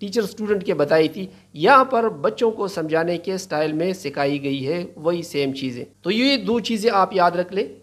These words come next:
कि pretend to be, फिर उसके बाद उसकी एक्सपर्टी लिख दें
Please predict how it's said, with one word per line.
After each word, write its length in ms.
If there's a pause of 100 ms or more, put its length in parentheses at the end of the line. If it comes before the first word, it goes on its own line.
(140)
कि 60
pretend 460
to 140
be, 160 (680)
फिर 100
उसके 200
बाद 160
उसकी 220
एक्सपर्टी 480
लिख 160
दें 140